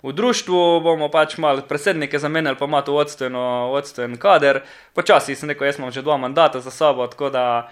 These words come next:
je prav, da pridejo mladi člani, mogoče jih malo pritegne vse skupaj, kakšen več ostane v naših krajih. Plani za naprej pa ne zmanjka jih, kar nekako se po-, porajajo razne pobude. Ravno sedaj, ko je na,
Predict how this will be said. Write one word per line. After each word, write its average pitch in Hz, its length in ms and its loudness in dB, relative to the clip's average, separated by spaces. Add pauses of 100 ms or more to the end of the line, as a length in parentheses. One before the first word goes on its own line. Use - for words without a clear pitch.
(120)
je 160 140 -6
prav, 185 280 6
da 147 80 4
pridejo 143 420 2
mladi 165 380 2
člani, 156 720 2
mogoče 147 300 -6
jih 135 140 -16
malo 143 180 -4 (160)
pritegne 151 460 -2
vse 151 160 -8
skupaj, 135 580 2 (300)
kakšen 147 340 -2
več 147 160 -2
ostane 143 320 2
v 143 80 -4
naših 139 320 -6
krajih. 147 500 2
Plani 202 300 4
za 165 140 2
naprej 190 420 6
pa 160 140 6 (580)
ne 160 140 -2
zmanjka 190 400 6
jih, 165 160 4
kar 214 200 4
nekako 190 380 4
se 160 180 2
po-, 156 260 4
porajajo 160 440 8
razne 180 300 6
pobude. 165 340 0
Ravno 170 280 4
sedaj, 160 440 0
ko 139 60 -2
je 139 240 0
na, 135 180 -4